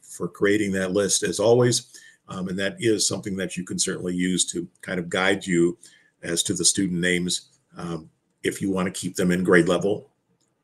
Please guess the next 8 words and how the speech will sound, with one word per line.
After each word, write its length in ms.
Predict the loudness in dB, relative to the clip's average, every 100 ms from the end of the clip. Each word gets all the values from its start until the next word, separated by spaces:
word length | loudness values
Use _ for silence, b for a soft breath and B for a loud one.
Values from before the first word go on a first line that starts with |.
| _ _ _ _ _ _ _ -6
uh, 140 | -4 0
classrooms. 560 | 2 2 2 -6 -12 -18 _ _ _ _ _ _
So 120 | 4 8
you 100 | 8
would 120 | 6
add 260 | 6 6
the 60 | 6
students. 640 | 8 8 8 6 -4 -6